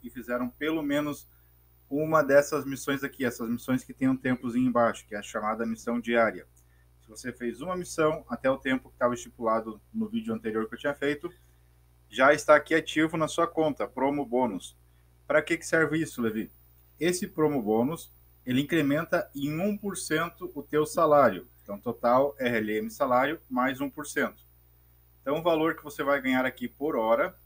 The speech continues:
pra quem está jogando com N F Ts comprados, que são esses líderes aqui, você ganha um salário por hora.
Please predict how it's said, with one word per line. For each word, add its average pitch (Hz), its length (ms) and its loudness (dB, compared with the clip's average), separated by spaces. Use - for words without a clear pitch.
pra 110 140 -8
quem - 180 -12
está 110 220 -10
jogando 110 580 -6
com 110 260 -6
N 113 160 -4
F 110 160 -10
Ts 107 320 -8
comprados, 123 720 -2
que - 140 -20
são 110 260 -6
esses 110 240 -16
líderes 107 400 -8
aqui, 139 380 -6
você 127 280 -4
ganha 139 200 2
um 147 40 -2
salário 147 360 6
por 175 200 2
hora. - 260 4